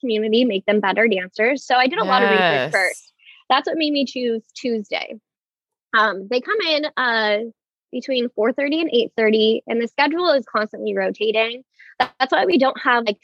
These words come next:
Speaker 1: specific mentors that mentor the dancers each week. They actually get, like, a huge variety of dan-, uh, of teachers, choreographers, educators,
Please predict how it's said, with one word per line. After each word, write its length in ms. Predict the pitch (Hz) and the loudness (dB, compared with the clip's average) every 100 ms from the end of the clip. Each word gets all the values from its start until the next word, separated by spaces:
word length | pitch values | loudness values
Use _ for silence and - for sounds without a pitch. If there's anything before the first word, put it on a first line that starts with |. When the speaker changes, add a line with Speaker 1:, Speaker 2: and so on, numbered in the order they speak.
| _ | _
Speaker 1:
specific 480 | 226 - 226 214 - | -6 -4 -4 -4 -6
mentors 1040 | 214 202 202 202 208 _ 208 247 302 330 - | -4 -2 -2 -4 -8 _ 0 2 2 0 0
that 340 | 240 220 214 - _ _ | 2 4 2 -6 _ _
mentor 480 | 214 208 208 226 220 | -4 -2 -2 -2 -2
the 100 | 202 | -2
dancers 440 | 196 190 202 196 - | -2 -6 -6 -8 -4
each 240 | 196 - | -4 -4
week. 300 | 196 214 302 - | -2 0 0 0
They 100 | 220 | 0
actually 460 | 226 - - 330 202 | 0 -2 -2 0 0
get, 400 | - 226 202 - _ | 2 2 2 -2 _
like, 180 | 196 - | -10 -8
a 80 | 214 - - | -12 -10 0
huge 260 | 277 240 | 0 0
variety 800 | - 202 190 185 214 220 202 202 | -2 -4 -2 2 4 4 2 -2
of 100 | - - | -10 -14
dan-, 180 | 85 - _ 214 202 - - | -20 -20 _ 0 0 -4 -2
uh, 60 | 214 | -2
of 120 | 196 | -2
teachers, 440 | - 233 220 208 | -4 0 0 0
choreographers, 720 | - 233 226 214 202 - 190 185 _ _ _ _ _ | -2 0 2 2 0 -8 -10 -10 _ _ _ _ _
educators, 840 | 240 226 226 - 214 208 202 196 | 2 2 0 0 2 2 0 -2